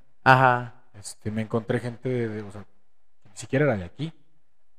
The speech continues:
Speaker 2: O sea, llegué y lo primero que vi fue un grupo de alemanes bajando de la falda del cerro después de haber escombrado una orilla, ¿sabes?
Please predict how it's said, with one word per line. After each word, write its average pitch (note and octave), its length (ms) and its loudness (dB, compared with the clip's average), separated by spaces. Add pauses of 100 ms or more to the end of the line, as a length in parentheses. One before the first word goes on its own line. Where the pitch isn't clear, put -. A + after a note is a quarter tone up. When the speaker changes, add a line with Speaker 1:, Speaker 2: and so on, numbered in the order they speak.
Speaker 2:
O - 40 -18
sea, G#2+ 100 -4
llegué A#2+ 300 10
y D#3 80 10
lo D#3+ 120 8
primero C#3 400 2
que C#3 80 -2
vi C3 160 2
fue C3 220 -2
un C3 140 -4
grupo B2+ 260 0
de B2+ 100 2
alemanes A2+ 460 -2
bajando A2 420 -6
de A2 80 -4
la F#2+ 460 -8
falda G#2+ 260 -6
del G#2 160 -8
cerro G#2+ 380 -10
después G#2 340 -14
de A2 60 -4
haber G2+ 260 -6 (120)
escombrado G2 580 -8 (240)
una F#2+ 100 -14
orilla, F#2 320 -10 (540)
¿sabes? G2 440 -6